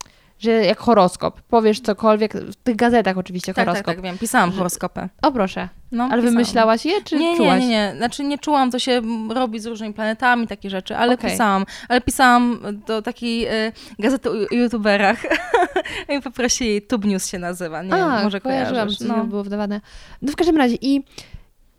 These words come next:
Speaker 1: ja wierzę, że mo-, że niektórzy mają takie zdolności i oni coś tam widzą.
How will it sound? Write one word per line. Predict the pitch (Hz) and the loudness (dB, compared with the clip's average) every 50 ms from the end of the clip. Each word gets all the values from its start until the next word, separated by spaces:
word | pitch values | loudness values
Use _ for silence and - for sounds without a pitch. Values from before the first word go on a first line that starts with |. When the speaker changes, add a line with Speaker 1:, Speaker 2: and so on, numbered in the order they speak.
| _ - | _ -10
Speaker 1:
ja | 208 208 262 262 226 | -2 0 0 0 0
wierzę, | 226 226 226 226 240 302 359 427 466 403 285 214 190 190 185 175 175 170 165 180 220 - _ _ _ _ _ _ _ _ _ _ _ _ - | -2 -8 -8 -4 0 0 2 2 4 2 0 0 -2 0 2 2 2 2 0 -2 -4 -6 _ _ _ _ _ _ _ _ _ _ _ _ -12
że | - 196 208 220 226 233 | -10 -6 -4 -2 -2 0
mo-, | 233 233 240 247 285 302 339 349 359 - - - | 2 4 4 4 6 4 4 4 2 0 0 0
że | 220 226 | 0 2
niektórzy | 233 254 - - 311 294 311 285 | 2 0 2 0 0 2 2 2
mają | 254 262 285 339 339 254 208 | 2 2 2 2 2 0 0
takie | 196 190 190 190 | -2 -2 -4 -4
zdolności | 180 180 196 190 185 180 185 - - - 196 | -2 0 2 2 2 2 0 -2 -4 -2 0
i | 190 208 | 2 2
oni | 240 269 302 311 | 2 0 -2 -4
coś | - 330 302 - | -4 -4 -6 0
tam | - 320 285 254 | 0 0 2 2
widzą. | 220 226 262 262 - - 175 180 170 | 0 -2 -4 -4 -2 -2 -2 -2 -2